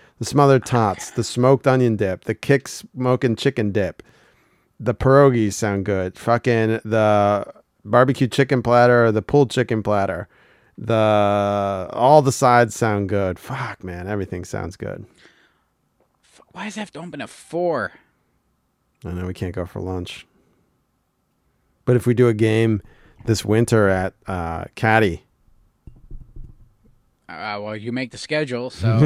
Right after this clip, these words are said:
Speaker 1: <laughs> Let's see, point.
Speaker 2: Uh, talk to, I'm at, uh, I'm in Northampton tomorrow.
Speaker 1: Oh, yeah, yeah. I'm in Northampton,
Speaker 2: Or Na-,
Speaker 1: too.
Speaker 2: or, or,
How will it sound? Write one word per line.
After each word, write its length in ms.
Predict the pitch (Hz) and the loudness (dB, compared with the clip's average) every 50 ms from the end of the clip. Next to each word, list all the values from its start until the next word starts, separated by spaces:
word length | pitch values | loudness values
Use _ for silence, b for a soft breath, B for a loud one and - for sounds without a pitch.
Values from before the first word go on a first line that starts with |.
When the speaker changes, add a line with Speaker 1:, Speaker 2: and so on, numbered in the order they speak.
| 131 98 - | 6 8 8
Speaker 1:
<laughs> 500 | 185 160 - 185 165 127 - 175 147 - 131 - B 101 101 B B B B B B B B B B B B B B B B B _ _ _ _ _ _ _ _ _ _ _ _ _ _ _ - | 8 8 8 8 8 8 8 6 6 6 4 0 B -6 -12 B B B B B B B B B B B B B B B B B _ _ _ _ _ _ _ _ _ _ _ _ _ _ _ -14
Let's 140 | 113 - | -14 -12
see, 200 | - - 92 82 73 | -12 -12 -12 -12 -14
point. 500 | - - - 104 101 98 98 98 - - _ _ _ _ _ | -18 -16 -12 -10 -10 -8 -8 -10 -12 -14 _ _ _ _ _
Speaker 2:
Uh, 180 | - 143 151 151 - | -20 -18 -18 -18 -18
talk 220 | - 160 170 - | -18 -18 -18 -18
to, 80 | - - - | -18 -20 -18
I'm 140 | 127 135 160 | -14 -14 -12
at, 120 | 165 - _ _ - | -14 -14 _ _ -20
uh, 60 | - 123 123 120 110 - 107 120 | -20 -20 -20 -20 -20 -20 -20 -20
I'm 120 | 139 143 | -18 -18
in 100 | 165 160 147 | -16 -16 -16
Northampton 600 | 131 123 - _ - 123 147 185 202 - 139 127 | -18 -18 -20 _ -16 -16 -14 -14 -14 -16 -16 -14
tomorrow. 600 | 123 113 117 131 160 190 196 185 185 190 190 185 - _ _ _ _ - | -14 -12 -10 -10 -8 -8 -8 -8 -8 -8 -8 -10 -12 _ _ _ _ 2
Speaker 1:
Oh, 200 | 117 135 143 135 | 4 4 6 6
yeah, 320 | 127 131 143 170 190 165 | 6 4 4 2 2 2
yeah. 300 | 104 104 127 147 143 113 - | 2 0 0 0 0 0 0
I'm 180 | 110 151 190 202 | 2 4 6 6
in 60 | 185 | 6
Northampton, 380 | 165 147 131 143 151 139 135 | 6 6 6 4 4 2 2
Speaker 2:
Or 40 | 147 | 0
Na-, 60 | 147 | 2
Speaker 1:
too. 180 | 185 196 180 117 | 4 4 4 2
Speaker 2:
or, 140 | 143 143 - - - | 0 -4 -8 -12 -14
or, 240 | 147 139 131 131 | -14 -14 -14 -14